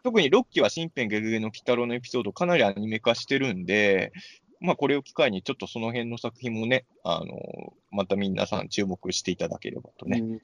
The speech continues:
Speaker 2: まあ、とは言っても、
Speaker 1: ね。
Speaker 2: 新編ゲゲゲの鬼太郎は、今だからその、何でしたっけ、今ちょっと鬼太郎の単行本って、ま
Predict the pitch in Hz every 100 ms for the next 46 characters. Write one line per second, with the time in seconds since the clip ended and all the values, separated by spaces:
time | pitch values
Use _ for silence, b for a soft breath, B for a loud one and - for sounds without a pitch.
0 | _ _ - 220 - - 349 339 220 160
1 | 127 - 269 233 135 127 131 127 - 131
2 | 127 127 131 131 127 - B B _ 165
3 | 196 156 143 120 117 117 160 117 104 127
4 | 262 226 147 - 214 214 214 196 196 190
5 | 196 190 180 180 180 151